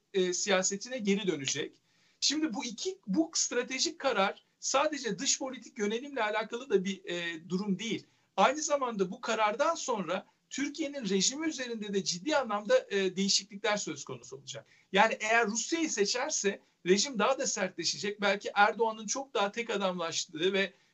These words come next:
e, muhalefetin daha fazla sindirildiği, otokratikleşildiği bir noktaya gelecek Türkiye.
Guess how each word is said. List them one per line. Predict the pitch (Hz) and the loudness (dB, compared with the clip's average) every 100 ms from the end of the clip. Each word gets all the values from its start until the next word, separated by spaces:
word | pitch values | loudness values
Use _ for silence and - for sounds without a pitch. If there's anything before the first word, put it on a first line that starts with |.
| _ | _
e, | 180 180 175 | 0 0 0
muhalefetin | 185 185 196 202 208 226 233 | 0 2 4 2 -2 -8 -2
daha | 202 240 | 0 0
fazla | 226 196 190 | -2 -2 -2
sindirildiği, | - 202 185 180 165 160 190 - _ _ | -2 -2 -2 -4 -8 -2 -2 -2 _ _
otokratikleşildiği | 185 185 220 214 202 208 214 196 220 202 208 254 202 | 0 2 -4 -2 -4 -4 -4 -2 0 -2 -4 -10 -4
bir | 202 - | -6 -2
noktaya | 196 190 - 226 233 - | 0 0 4 6 6 4
gelecek | 156 151 143 139 131 | -6 -4 -4 -6 -8
Türkiye. | - 123 170 208 | -14 -12 -4 -4